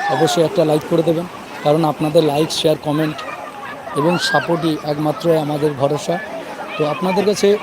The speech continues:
সব রকমের ভিডিও তুলে দেবো, তার জন্য আপনাদের সাপোর্ট অসংখ্য লাগবে। তাই আপনারা সাপোর্ট করুন প্রচুর পরিমাণে, যেমনভাবে করেছেন এখনও পর্যন্ত করে যান। আপনাদের সাপোর্টই একমাত্র ভরসা।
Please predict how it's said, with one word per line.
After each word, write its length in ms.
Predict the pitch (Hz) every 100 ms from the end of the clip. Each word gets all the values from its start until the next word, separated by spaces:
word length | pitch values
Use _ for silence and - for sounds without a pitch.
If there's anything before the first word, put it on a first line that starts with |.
| -
সব 160 | 180 170
রকমের 320 | 190 202 202
ভিডিও 260 | 180 180 196
তুলে 220 | 175 170
দেবো, 280 | 175 180 208 208 - - - -
তার 100 | 156 151
জন্য 260 | 175 180 175 -
আপনাদের 320 | 151 170 170
সাপোর্ট 560 | - 160 185 170 - 160
অসংখ্য 340 | - 180 185
লাগবে। 320 | 185 165 160 - - - - - - -
তাই 120 | 143
আপনারা 560 | 135 160 156 151 147 151
সাপোর্ট 380 | - 165 180 -
করুন 200 | 185 185
প্রচুর 220 | 185 185 165
পরিমাণে, 320 | 180 180 180 190 - - - - - - -
যেমনভাবে 360 | 143 151 160 156 - 175 175
করেছেন 280 | 180 160 180
এখনও 300 | 151 151 156 160
পর্যন্ত 300 | 147 160 160
করে 140 | 170 160
যান। 180 | 170 - - - - - - -
আপনাদের 400 | 139 156 151 160
সাপোর্টই 400 | - 143 160 165
একমাত্র 420 | 143 151 - 156
ভরসা। 320 | 123 123 107